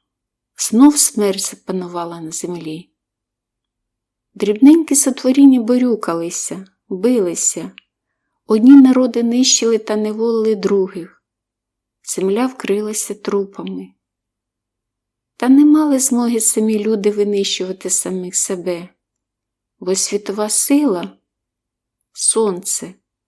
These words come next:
викликала до життя все нових і нових. Так проминули віки. Для духа землі один день. Коли він зрозумів, що так не здолає,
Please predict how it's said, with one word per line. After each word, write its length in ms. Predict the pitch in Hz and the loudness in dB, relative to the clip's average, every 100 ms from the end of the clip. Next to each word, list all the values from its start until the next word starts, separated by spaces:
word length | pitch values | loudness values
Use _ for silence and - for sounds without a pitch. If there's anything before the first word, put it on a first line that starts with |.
| - | -10
викликала 600 | 185 220 220 247 277 262 | -6 -4 -4 -2 -2 -2
до 180 | 226 233 | -4 -8
життя 300 | 240 - 233 | -10 -8 -8
все 320 | 233 - 202 | -6 -2 -2
нових 540 | 208 262 254 247 - | 0 0 -2 -4 -8
і 60 | 226 | -6
нових. 680 | 220 208 180 160 - _ _ _ _ _ _ _ _ _ _ _ _ _ _ _ _ _ _ _ _ | -4 -4 -6 -8 -14 _ _ _ _ _ _ _ _ _ _ _ _ _ _ _ _ _ _ _ _
Так 260 | 220 254 - | -8 -8 -8
проминули 600 | 185 180 175 185 214 202 | -8 -6 -6 -6 -4 -4
віки. 540 | 196 190 - 170 190 - _ _ _ _ _ _ _ _ _ _ | -4 -8 -8 -8 -8 -18 _ _ _ _ _ _ _ _ _ _
Для 200 | 185 185 | -8 -6
духа 340 | 185 202 - 170 | -4 -6 -6 -6
землі 640 | - 170 175 202 269 - _ _ | -4 -6 -6 -4 -4 -8 _ _
один 360 | 175 185 214 185 | -10 -6 -4 -4
день. 280 | 175 175 185 _ _ _ _ _ _ _ _ _ _ _ _ _ | -6 -8 -14 _ _ _ _ _ _ _ _ _ _ _ _ _
Коли 220 | - 196 247 | -8 -2 4
він 120 | 294 | 4
зрозумів, 600 | 294 285 277 285 294 277 | 4 -2 4 6 8 8
що 140 | - | 2
так 280 | - 240 233 | -6 -6 -4
не 120 | 208 | -4
здолає, 800 | 202 - 202 214 269 269 185 - | -2 -4 -4 -2 -2 -2 -4 -10